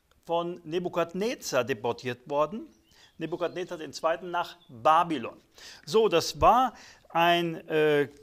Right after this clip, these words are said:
Kaiser, der war von, ich hab mal nachgeguckt, sechshundertfünf bis fünfhundertzweiundsechzig vor Christus,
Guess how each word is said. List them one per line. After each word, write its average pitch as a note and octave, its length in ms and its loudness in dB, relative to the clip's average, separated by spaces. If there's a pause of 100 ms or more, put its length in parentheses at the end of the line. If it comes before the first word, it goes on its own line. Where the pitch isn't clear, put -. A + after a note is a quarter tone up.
(280)
Kaiser, G#3+ 540 4
der E3+ 220 2
war E3+ 260 4
von, D#3 380 -2 (380)
ich - 80 -16
hab C#3+ 100 0
mal C3+ 100 0
nachgeguckt, E3+ 600 0
sechshundertfünf G#3 840 -4 (320)
bis B3 220 0
fünfhundertzweiundsechzig F#3 1400 -2
vor C3 180 -2
Christus, F3+ 560 -2